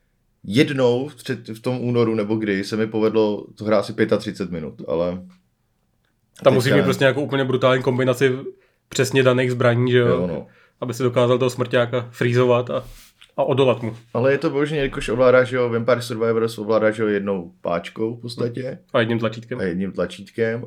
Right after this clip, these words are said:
Speaker 1: a, a <clears throat> na ty podcasty je to výborný, protože prostě ne-, přemýšlíš maximálně na tom, co si vezmeš jako za novou abilitu a pak jenom děláš v podstatě jako tak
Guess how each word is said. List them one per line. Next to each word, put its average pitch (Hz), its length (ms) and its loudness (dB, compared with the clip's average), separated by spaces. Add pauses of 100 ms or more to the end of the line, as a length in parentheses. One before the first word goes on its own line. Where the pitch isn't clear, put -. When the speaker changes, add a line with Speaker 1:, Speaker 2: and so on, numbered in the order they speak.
Speaker 1:
a, 98 680 0 (400)
a 95 800 0 (120)
<clears throat> 180 160 6
na 131 100 2
ty 123 140 -6
podcasty 117 480 0
je 117 40 -6
to 123 100 -6
výborný, 117 380 -4
protože 104 360 -4
prostě 107 400 -4 (240)
ne-, 110 140 0
přemýšlíš 135 560 0
maximálně 127 480 0
na 120 80 2
tom, 120 160 -4
co 117 100 -10
si 127 120 -4
vezmeš 113 360 -2
jako 110 220 -6
za 101 300 -4 (500)
novou 95 600 -2
abilitu 120 600 0 (400)
a 95 400 2
pak - 260 -2
jenom 110 420 -2
děláš 98 320 2
v - 40 -20
podstatě 95 400 -8
jako 92 480 -4 (480)
tak - 100 -14